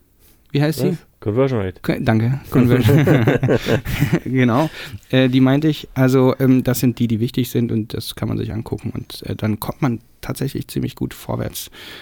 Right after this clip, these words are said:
Speaker 1: was, äh, die Fotografie angeht.
Speaker 2: Ja, definitiv ist Kapstadt grad für Fotografen, äh, nicht nur vom Licht eine Reise wert, also vom Januar bis März sind hier wirklich ganz, ganz viele Produktionen und, äh, ganz viele Modelle und wie Felix grad angesprochen hat,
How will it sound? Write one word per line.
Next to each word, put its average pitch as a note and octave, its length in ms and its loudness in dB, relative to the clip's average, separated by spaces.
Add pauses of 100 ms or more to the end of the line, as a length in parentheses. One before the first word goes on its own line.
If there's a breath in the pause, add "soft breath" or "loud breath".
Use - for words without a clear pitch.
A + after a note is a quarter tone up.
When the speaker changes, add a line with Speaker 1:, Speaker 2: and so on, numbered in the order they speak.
(160 loud breath)
Speaker 1:
was, A2 560 -6 (140)
äh, A2+ 60 -2
die A2 120 -6
Fotografie A2 540 -4
angeht. F#2 280 -8 (500)
Speaker 2:
Ja, - 100 0
definitiv A2 560 2
ist F2 160 -4
Kapstadt - 600 -2 (560 loud breath)
grad G2+ 240 0
für G2 120 -8
Fotografen, F#2 800 -2
äh, - 260 -4
nicht F#2+ 200 -2
nur G#2 100 -2
vom G2 200 0
Licht A#2 360 -2
eine G#2+ 140 0
Reise G#2 300 2
wert, F#2+ 320 0
also F2 380 -4 (400 loud breath)
vom F#2+ 300 0
Januar F#2+ 280 4
bis F#2 260 -2
März F#2+ 320 0
sind F#2 160 -2
hier F2 140 -2
wirklich F2+ 280 -4
ganz, F#2+ 260 -2
ganz F#2+ 200 -4
viele F#2 160 -4
Produktionen F#2+ 680 -2
und, E2+ 300 -6
äh, D#2 360 -4
ganz F2 220 -4
viele F#2 120 -4
Modelle F2+ 340 0
und F2 140 -4
wie F#2+ 60 -6
Felix F#2 280 -4
grad F2 140 -8
angesprochen F#2 420 -8
hat, F2+ 180 -6